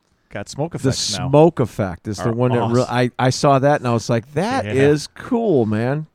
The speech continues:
Speaker 1: So
Speaker 2: That is really cool."
Speaker 1: So he set up now the, the going back to this, the guns with the slides is the blast effects will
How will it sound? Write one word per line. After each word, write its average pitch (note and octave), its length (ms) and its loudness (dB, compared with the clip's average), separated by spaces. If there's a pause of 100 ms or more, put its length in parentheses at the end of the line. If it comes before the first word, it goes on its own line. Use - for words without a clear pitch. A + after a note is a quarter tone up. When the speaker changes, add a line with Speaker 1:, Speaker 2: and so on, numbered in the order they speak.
Speaker 1:
So A2 440 -4
Speaker 2:
That G#3+ 120 0
is B2+ 140 -4
really D3 240 -4
cool." F#2 400 -10 (180)
Speaker 1:
So - 220 -6
he B2 160 -4
set E3+ 260 -4
up D#3 100 -4
now C3+ 340 2 (100)
the, C3 240 0 (100)
the C3 140 -6 (320)
going D3+ 260 0
back D3 220 -4
to D#3 100 -8
this, - 400 -10 (100)
the A#2 120 -12
guns C3 300 -8
with B2+ 100 -16
the F#2+ 60 -20
slides G2 840 -12
is A2+ 460 -8 (580)
the B2 60 -8
blast C#3 340 -6
effects A2+ 460 -10
will A2+ 180 -8